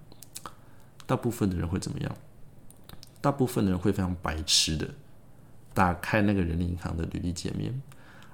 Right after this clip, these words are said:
按下伸出履历档案，你就会得到一张 Word 或P D F的履历资料，对不对？然后很多人就直接把这个档案寄到这个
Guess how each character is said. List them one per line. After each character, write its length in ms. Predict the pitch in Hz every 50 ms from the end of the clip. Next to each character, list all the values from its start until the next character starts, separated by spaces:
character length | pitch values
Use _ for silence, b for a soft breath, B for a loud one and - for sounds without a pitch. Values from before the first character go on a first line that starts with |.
| B B -
按 200 | 165 147 117 98
下 420 | 95 - - 117 98 - - - - - - - - - - - - - - -
伸 320 | - - - 131 123 120 120
出 400 | 117 - - - 117 110 110 110 -
履 140 | 104 95 90
历 180 | 90 104 101
档 220 | 90 - - - - -
案， 140 | - 80 - - - - - - - - -
你 120 | 95 92
就 100 | 98 107
会 100 | 113 120
得 140 | 117 - 90
到 140 | 87 92 90
一 40 | 87
张 220 | 92 90 92 92 - - -
Word 320 | 151 107 87 87 - - - - - -
或 120 | - 113 101 - -
P 200 | - - - 110
D 180 | 104 98 85 80
F 180 | 82 - -
的 160 | 82 85 82 - - - - - - - - - -
履 100 | - 85
历 120 | 82 85 90 80
资 120 | - 85
料， 220 | 80 80 80 - - - - - - - - -
对 100 | - -
不 140 | - - -
对？ 100 | - - - - - - B B B B B B B B B B B B B B B B B -
然 160 | - - 92
后 140 | 95 104 104
很 140 | 92 90 76
多 180 | 73 85 82 78
人 120 | 85 82 - -
就 140 | - 90
直 160 | 82 - - -
接 140 | - 82
把 160 | 82 - - -
这 120 | - 92
个 80 | 92 87
档 140 | 82 - - -
案 180 | - - - - - - - - - - -
寄 220 | - - 107 87 80
到 360 | - - 73 - - - - - -
这 100 | - 101
个 100 | - -